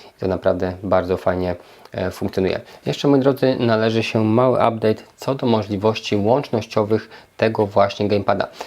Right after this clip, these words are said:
Tak jak Wam mówiłem, łączy się poprzez Bluetooth bezproblemowo i to w czterech trybach.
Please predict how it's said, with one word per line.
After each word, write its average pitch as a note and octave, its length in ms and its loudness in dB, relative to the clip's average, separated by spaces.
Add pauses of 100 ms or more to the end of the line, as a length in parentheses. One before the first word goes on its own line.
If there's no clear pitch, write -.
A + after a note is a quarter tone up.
Tak F3+ 120 2
jak F3+ 60 -10
Wam D#3+ 140 0
mówiłem, A#2+ 400 2
łączy A2+ 240 -2
się G2 260 -6
poprzez A2 480 0
Bluetooth G#2 680 2
bezproblemowo D3 960 2 (320)
i A2+ 80 2
to G#2+ 160 0
w - 100 -12
czterech - 380 0
trybach. G#2+ 460 0